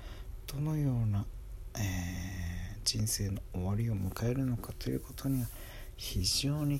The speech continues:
興味があり、えー、一観察者として、えー、彼女の人生を、えー、遠くから、えー、見守りたい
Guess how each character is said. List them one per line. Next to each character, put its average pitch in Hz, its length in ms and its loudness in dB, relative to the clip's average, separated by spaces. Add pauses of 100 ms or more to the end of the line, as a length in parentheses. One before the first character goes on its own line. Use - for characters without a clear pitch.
興 127 240 -2
味 117 240 4
が 104 140 4
あ 110 100 4
り、 107 160 0 (220)
え 90 160 0
ー、 95 120 0
一 - 240 2
観 101 220 2
察 113 220 4
者 117 260 2
と 127 180 -4
し - 140 -2
て、 - 260 -2 (600)
え 95 120 2
ー、 - 60 0
彼 92 280 0
女 - 160 -2
の 80 160 2
人 104 360 2
生 104 360 2
を、 92 100 -2 (600)
え 82 280 2
ー、 - 80 -10
遠 90 120 0
く - 180 -6
か - 180 -2
ら、 110 140 0 (840)
え 95 280 2
ー、 - 20 0
見 98 180 2
守 90 460 2
り 92 100 -2
た 104 140 -2
い 113 100 0